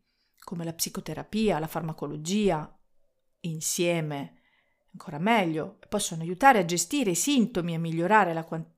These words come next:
la qualità della vita. Di cosa sto parlando oggi? Io oggi sto solo aggiungendo un altro punto di vista,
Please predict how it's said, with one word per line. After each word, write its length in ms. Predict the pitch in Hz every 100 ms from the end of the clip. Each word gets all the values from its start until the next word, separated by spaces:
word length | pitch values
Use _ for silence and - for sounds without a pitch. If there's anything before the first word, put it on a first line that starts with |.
| -
la 120 | 175
qualità 360 | - 160 160 156
della 220 | 156 147
vita. 460 | 160 139 - - - _ _ _ _ _ - - - - _ _ _ _ _ _ _ _ _ _
Di 140 | - 254
cosa 240 | 285 262
sto 220 | 247 240
parlando 540 | 226 190 180 156 160 170
oggi? 440 | 175 180 - 185 -
Io 140 | 247
oggi 260 | 220 233 196
sto 180 | - 196
solo 460 | - 240 190 -
aggiungendo 880 | - 214 185 226 220 190 170 160 160
un 100 | 160
altro 280 | 156 156 -
punto 320 | 156 156 156
di 100 | 151
vista, 580 | 147 147 165 - 180 175